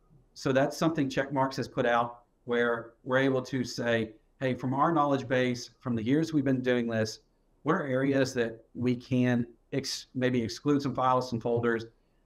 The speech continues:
that we don't need to look at, and we can implement recommended exclusions as well that can also help speed up your scan time, um, increase result fidelity." So again, a lot of these are built out of the box, and we also allow for customization that we can talk about at another time.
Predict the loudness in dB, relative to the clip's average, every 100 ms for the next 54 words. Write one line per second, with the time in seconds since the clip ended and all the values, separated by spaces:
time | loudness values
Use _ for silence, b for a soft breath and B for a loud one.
0 | -6 2 2 4 2 0 0 0 0 -2
1 | -2 -10 _ _ -2 0 0 -2 -2 0
2 | -2 -2 -6 0 0 0 -2 -2 0 -2
3 | -2 -8 0 2 2 0 -4 2 4 4
4 | 0 -10 _ _ -6 -2 -2 -2 -2 0
5 | -2 -2 -10 -2 2 4 2 -2 -10 -14
6 | -6 -4 -2 -2 0 0 0 -2 -6 _
7 | _ -4 0 0 0 -2 -2 0 0 0
8 | -2 0 -2 -4 -12 -2 -2 -2 -8 _
9 | -2 2 4 2 -2 0 0 2 0 0
10 | 0 -2 0 -2 0 -2 -2 -4 -14 -8
11 | -2 -2 -2 -4 0 0 0 -4 -8 -4
12 | 0 0 2 0 0 -2 -2 -4 -4 -4
13 | -2 -2 -2 -4 -10 -12 -20 _